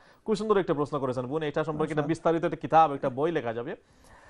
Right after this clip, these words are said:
Speaker 1: রাসূল পাক সাল্লাল্লাহু আলাইহি ওয়াসাল্লাম যে কথাটি বলেছেন যে যত সময় পর্যন্ত আল্লাহর রাসূল সাল্লাল্লাহু আলাইহি ওয়াসাল্লামকে আমরা বেশি ভালোবাসবো না, তত সময় পর্যন্ত আমাদের ঈমান পরিপূর্ণ হবে না। অবশ্যই সত্যি কথা,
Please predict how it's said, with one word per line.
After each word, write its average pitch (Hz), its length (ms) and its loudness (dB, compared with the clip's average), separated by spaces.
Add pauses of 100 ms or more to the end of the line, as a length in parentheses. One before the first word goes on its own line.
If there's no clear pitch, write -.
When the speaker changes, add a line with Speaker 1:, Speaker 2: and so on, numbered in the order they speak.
(720)
Speaker 1:
রাসূল 233 260 4
পাক 247 120 6
সাল্লাল্লাহু 226 360 4
আলাইহি 214 220 2
ওয়াসাল্লাম 196 260 0
যে 160 120 2
কথাটি 185 220 2
বলেছেন 156 440 2
যে 147 180 2
যত 147 160 0
সময় 214 280 0
পর্যন্ত 165 380 -2
আল্লাহর 156 420 4
রাসূল 147 180 -2
সাল্লাল্লাহু 165 380 2
আলাইহি 147 280 0
ওয়াসাল্লামকে 147 540 -2
আমরা 139 220 2
বেশি 131 300 -2
ভালোবাসবো 139 580 2
না, 185 120 2
তত 165 180 -2
সময় 170 220 -2
পর্যন্ত 147 380 -4
আমাদের 139 520 0
ঈমান 139 300 0
পরিপূর্ণ 156 520 -2
হবে 143 240 4
না। 208 100 0
অবশ্যই 202 500 2
সত্যি 135 320 -8
কথা, 104 240 -12